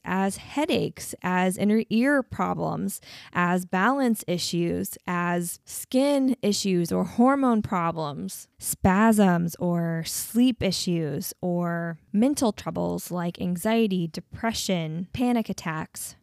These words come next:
nightmares. There's a lot that our bodies can create or manifest in order to communicate to us.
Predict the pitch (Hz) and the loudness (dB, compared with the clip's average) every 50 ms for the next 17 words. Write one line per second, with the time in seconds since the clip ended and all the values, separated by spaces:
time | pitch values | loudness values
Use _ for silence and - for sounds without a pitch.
0 | _ - 202 208 208 220 - - 208 175 165 160 156 156 180 180 - - - - | _ 2 4 6 6 6 4 4 2 2 2 0 -2 -4 -6 -8 -10 -14 -18 -20
1 | _ _ _ _ _ _ - 214 233 240 269 254 233 185 185 214 277 233 - - | _ _ _ _ _ _ 0 0 2 2 0 -2 -2 -2 -2 -2 -2 -2 -4 -6
2 | - - 202 208 202 196 - - 185 185 190 190 190 190 190 190 - - 208 196 | -6 -4 -2 0 0 0 -2 -2 0 0 2 2 2 0 0 -2 0 2 2 4
3 | 190 190 190 185 185 185 190 - - - - - - 202 190 180 175 170 170 170 | 4 4 4 2 2 2 0 -2 -8 -12 -6 -4 -2 0 0 0 0 0 0 -2
4 | 180 - _ _ - - - 180 202 208 294 330 285 277 - - - 180 175 180 | -4 -6 _ _ -20 -8 -4 -2 0 2 2 2 2 0 -2 -4 -4 -4 -2 0
5 | 190 220 254 277 269 247 - - 175 170 170 175 - - - - - - - - | 0 0 0 0 -2 -2 -2 -2 -2 0 0 -2 -4 -8 -12 -16 -20 -20 -16 -6
6 | - 220 220 - - 196 196 196 208 226 226 - - 196 175 175 - - 180 170 | -2 -2 0 2 4 4 4 4 2 0 0 0 0 0 0 2 0 -2 0 2
7 | 180 214 269 269 - - 160 - - - - - - - - - - - | 2 0 0 0 -2 -4 -6 -6 -6 -10 -10 -8 -8 -8 -10 -12 -14 -16